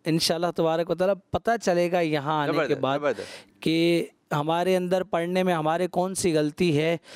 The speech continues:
Speaker 1: جب ان کو دیکھیں گے تو انشاءاللہ تبارک و تعالیٰ اللہ نے چاہا تو بہت زیادہ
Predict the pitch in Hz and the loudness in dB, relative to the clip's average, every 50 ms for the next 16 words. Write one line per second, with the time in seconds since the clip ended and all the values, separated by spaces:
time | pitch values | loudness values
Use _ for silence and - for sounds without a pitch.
0 | - - - - - - 139 151 170 180 190 196 196 202 190 240 208 185 180 180 | -18 -18 -18 -18 -12 -4 -2 -2 0 0 -2 -4 -4 -2 -2 -2 0 2 2 2
1 | 185 - - 214 214 208 208 196 - 196 180 185 - - 175 165 170 170 165 185 | 2 2 0 -2 0 0 0 0 0 0 0 0 0 0 0 0 0 0 0 0
2 | 160 151 156 156 160 156 175 160 151 160 160 165 175 170 160 156 160 170 170 165 | 0 2 2 2 0 0 0 0 0 0 2 2 2 2 2 2 2 2 2 2
3 | 165 - 170 151 139 147 147 143 - 170 190 240 247 - - - - - - - | 0 0 0 0 0 0 -2 0 0 0 0 0 -2 -6 -14 -20 -20 -18 -14 -6
4 | 139 143 151 147 156 175 185 180 151 151 151 147 147 143 165 190 | -2 0 0 2 0 0 -2 -2 -2 -2 -2 0 0 0 0 0